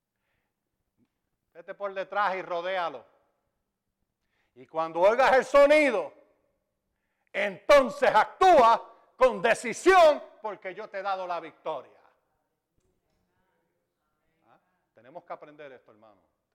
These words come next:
que aprender esto. Tú y yo tenemos que aprender esto.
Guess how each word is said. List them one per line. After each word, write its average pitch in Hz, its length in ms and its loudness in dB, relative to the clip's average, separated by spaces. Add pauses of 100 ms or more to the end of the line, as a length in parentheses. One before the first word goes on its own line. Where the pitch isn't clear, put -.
(260)
que 123 60 -20
aprender 98 360 -20
esto. 87 240 -20 (1800)
Tú 220 400 -12
y 202 220 -14
yo 175 340 -14 (400)
tenemos 151 420 -18
que - 80 -18
aprender 143 420 -20
esto. 123 300 -20